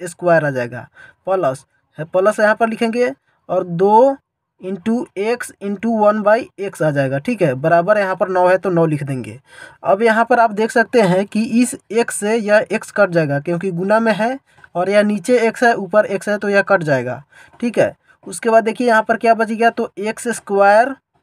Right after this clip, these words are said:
प्लस वन by एक्स स्क्वायर प्लस यहाँ पर देखिए, दो और एक बचा हुआ है, तो दो में एक से गुना करेंगे तो यहाँ पर दो आ जाएगा बराबर यहाँ पर नौ हो जाएगा।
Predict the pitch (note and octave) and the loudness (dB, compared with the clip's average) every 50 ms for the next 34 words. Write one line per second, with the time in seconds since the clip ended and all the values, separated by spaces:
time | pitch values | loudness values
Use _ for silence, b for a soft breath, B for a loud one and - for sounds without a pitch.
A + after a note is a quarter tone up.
0 | _ - E3 F3+ F#3+ G3 G#3 A#3+ A#3 - - F#3 F3 F#3+ G3+ A3 A3+ G3+ G#3+ A3 | _ -6 -2 0 2 4 4 2 2 -2 -10 -4 0 0 0 0 0 0 0 -2
1 | A3+ - _ G3 G#3 A3+ A3+ - A#3 G#3+ G3 - - - F3+ F3 E3 E3 E3+ F#3 | -2 -4 _ -8 -8 -8 -8 -8 -10 -10 -10 -10 -8 -2 2 4 4 4 4 2
2 | A3+ A3+ b b b b b _ - F3 F#3+ F#3 F#3 - A3 A#3 - - _ _ | 0 -6 b b b b b _ -10 -8 -4 0 2 2 2 0 -2 -10 _ _
3 | _ _ - E3 F3+ G3 G#3 G#3 A3+ G#3+ G#3 A3+ - - F3 C3 - _ _ _ | _ _ -10 -6 -4 -4 -2 -2 -2 0 -2 -2 -4 -2 -4 -4 -6 _ _ _
4 | - D#3 D3+ D3+ F#3+ G#3+ A3 B3+ B3+ - - G3+ G#3+ A3 - G#3 A3 G#3+ G3+ F#3+ | -12 -8 -4 0 2 4 4 4 4 2 2 0 0 0 -2 -6 -8 -6 -4 -4
5 | A3 G#3 A3 G#3 G3+ G3+ G3 F#3 F#3+ F#3+ F3 E3+ F#3 G#3+ A3+ A3 A3 A3+ A3 G3 | -2 0 0 0 0 0 0 0 -2 -4 -6 -4 -2 -2 -2 0 -2 -2 -4 -4
6 | G#3+ G#3+ - - A3 G3+ G#3+ G#3 G3+ - G3+ G3 F#3+ G3 G3+ G3 G#3+ G3 F#3+ F3+ | -8 -8 -6 -8 -6 -2 0 0 2 2 2 0 0 -4 -4 -2 0 2 2 2
7 | F3 F#3+ F3+ E3+ F#3 G#3+ A3+ G#3+ G3 G3 E3+ D#3 D3 D3 D3+ D3+ - b b b | 2 -2 -2 -2 0 2 2 2 2 0 -2 0 0 0 -2 -2 -4 b b b
8 | b b b _ - E3 F3 F3+ F3+ F#3+ A3 G#3+ G3+ G3+ G3+ F#3+ G#3+ - G3+ F#3 | b b b _ -6 -2 -2 0 0 0 0 0 0 -4 -4 -4 -2 -2 0 0
9 | F3 D#3+ D#3 C#3+ C#3 B2 G2+ G2 D2 - | 0 0 0 0 -2 -4 -4 -6 -10 -12